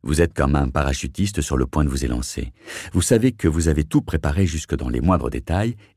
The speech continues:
et que le saut sera exaltant. Souvenez-vous de la fleur de Saracénie qui entraîne ses proies dans son piège sucré.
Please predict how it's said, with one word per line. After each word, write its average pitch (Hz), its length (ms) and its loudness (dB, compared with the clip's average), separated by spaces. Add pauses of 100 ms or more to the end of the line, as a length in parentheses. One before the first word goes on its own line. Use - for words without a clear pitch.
et 85 120 4
que 80 120 -2
le 71 180 2
saut 73 380 -2
sera 64 400 -6 (100)
exaltant. - 720 -6 (680)
Souvenez-vous 135 680 2
de 110 100 2
la 92 120 4
fleur 131 360 0
de 98 80 0
Saracénie 107 720 2
qui 101 120 -2
entraîne 80 300 2
ses 85 220 0
proies 107 280 -2
dans 87 140 0
son 80 200 -2
piège 90 340 0
sucré. 82 560 -2